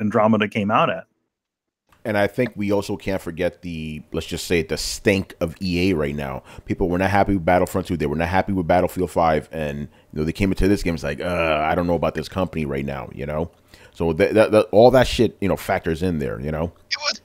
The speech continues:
Speaker 3: it was more than that. I mean, it, I'm not gonna come out and say it's the perfect game, but I will say I'm, I'm enjoying it.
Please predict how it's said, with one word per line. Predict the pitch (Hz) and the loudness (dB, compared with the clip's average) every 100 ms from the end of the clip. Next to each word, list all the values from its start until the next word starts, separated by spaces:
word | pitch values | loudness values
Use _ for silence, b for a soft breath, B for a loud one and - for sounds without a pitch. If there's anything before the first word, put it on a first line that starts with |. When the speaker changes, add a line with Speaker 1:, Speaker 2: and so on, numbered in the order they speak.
| 294 | -8
Speaker 3:
it | 208 | 0
was | 180 | 0
more | 131 117 | 0 -2
than | 104 101 | -2 -4
that. | 98 110 | -4 -2
I | |
mean, | 160 151 - B B B _ | -2 -4 -10 B B B _
it, | - - - - _ - | -12 -12 -12 -16 _ -2
I'm | 156 | 0
not | 170 156 | 2 2
gonna | 139 | 0
come | 131 135 | 0 0
out | - | 0
and | 117 | -2
say | 120 | -2
it's | 113 | -2
the | 113 | -4
perfect | 113 107 | -6 -4
game, | 104 107 110 | -6 -8 -4
but | 110 | -4
I | 107 | -2
will | 104 107 | -4 -2
say | - 110 | 0 0
I'm, | 101 101 - | -2 -4 -8
I'm | 110 | -8
enjoying | 110 123 | -4 -2
it. | 127 | -2